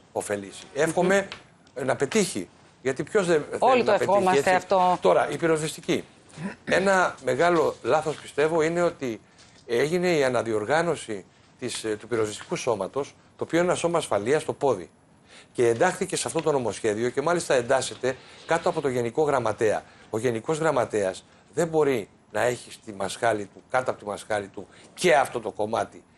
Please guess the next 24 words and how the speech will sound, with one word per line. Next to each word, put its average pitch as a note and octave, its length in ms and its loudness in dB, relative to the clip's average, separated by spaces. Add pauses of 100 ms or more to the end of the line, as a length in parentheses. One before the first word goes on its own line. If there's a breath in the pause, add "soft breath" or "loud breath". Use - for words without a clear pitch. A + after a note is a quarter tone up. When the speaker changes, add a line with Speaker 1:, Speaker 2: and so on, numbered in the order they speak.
(120)
Speaker 1:
ενός C#3 300 0
σώματος E3+ 400 0
πυροσβεστικού. G#2 680 -6 (320 soft breath)
Και - 100 0
να A#2 80 4
σας - 140 -8
πω C#3 120 -2
και C3+ 120 -2
κάτι C#3 260 0
άλλο, C#3 260 2 (320 loud breath)
ότι A#2+ 140 -2
το B2 80 -2
πυροσβεστικό B2 580 -2
τόμα, E3 240 2
το, A3 80 0
ε, F#3+ 180 -2
το, F#3+ 120 -2
ε, B2+ 100 0
σώμα, C#3 280 0
το D#3 100 0
είπε E3+ 140 -4
ο D#3+ 40 -4
κ. F#3+ 140 -6
Συνθηκάκης, C#3+ 560 -4